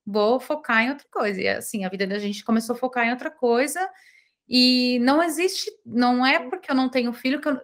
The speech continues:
que eu sou incapaz de ser feliz, né? Eu acho que é, é uma, é um dessas coisas que,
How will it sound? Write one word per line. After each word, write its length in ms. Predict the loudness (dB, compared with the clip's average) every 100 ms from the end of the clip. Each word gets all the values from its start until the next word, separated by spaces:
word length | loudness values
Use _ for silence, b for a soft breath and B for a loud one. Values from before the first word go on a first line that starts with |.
| -6
que 100 | -6
eu 40 |
sou 160 | -2 0
incapaz 500 | 0 -2 -2 -2 0
de 80 | -2
ser 180 | -4 -4
feliz, 540 | -4 -2 -2 -4 -12 B B B B B -2
né? 220 | 0 2
Eu 140 | 0
acho 280 | 0 -2 -6
que 520 | -8 -8 -6 -6 -8 -12 _ _ _ _ _ -4
é, 500 | -2 -2 -2 -6 -8
é 100 | -4
uma, 380 | 0 2 2 0 -2
é 180 | -2
um 180 | 0 2
dessas 340 | 2 0 -6 -2
coisas 320 | -2 -2
que, 100 | -6